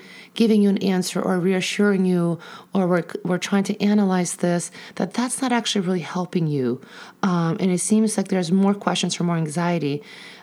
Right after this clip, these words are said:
Um, so maybe let's use some of your E R P tools so we can help you unhook a little bit, because this seems like this, this is an O C D flare-up." Something like that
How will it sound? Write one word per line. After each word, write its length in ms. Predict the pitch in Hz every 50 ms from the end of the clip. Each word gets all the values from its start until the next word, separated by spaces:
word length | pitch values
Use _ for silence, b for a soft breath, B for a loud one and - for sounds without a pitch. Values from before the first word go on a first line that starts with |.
| B B
Um, 180 | 190 175 170 156
so 160 | - - 190
maybe 340 | 190 202 214 240 214 262 254
let's 300 | 214 208 208 202 208 -
use 220 | 202 202 196 196
some 180 | - - 196 190
of 100 | 180 160
your 140 | 175 175 - -
E 80 | 202 196
R 120 | 185 180
P 260 | 170 - - 180 165
tools 520 | 165 - - - 147 - - - - - - B B B B B
so 200 | B - - 190
we 80 | 185 180
can 160 | 185 202 180
help 420 | 160 - - 196 202 196 202 -
you 220 | - 190 185 180 -
unhook 480 | - 190 180 160 - - - 147 - -
a 40 |
little 240 | 165 151 156 147 151
bit, 260 | 147 - 151 143 147
because 340 | - - 165 - 175 170 151
this 200 | 156 175 180 175
seems 340 | - - 180 180 170 - -
like 140 | 147 147 -
this, 160 | - 165 151
this 200 | - - 160 143
is 100 | 151 147
an 100 | 143 -
O 120 | - 185 170
C 180 | - - 170
D 160 | 143 143 147 139
flare-up." 520 | - - 139 139 139 135 131 - - - - B B B B B B B B
Something 520 | B - - 214 226 233 226 - 277 277
like 300 | 269 262 247 202 202 -
that 420 | - 165 151 170 202 247 269 -